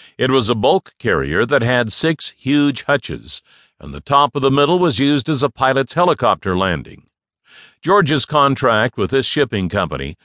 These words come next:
was from February nineteen ninety to February nineteen ninety-one.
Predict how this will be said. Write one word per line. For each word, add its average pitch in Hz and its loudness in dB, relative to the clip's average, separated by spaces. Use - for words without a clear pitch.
was 127 -2
from 131 2
February 156 4
nineteen 123 0
ninety 98 0
to 123 -2
February 123 2
nineteen 143 0
ninety-one. 147 2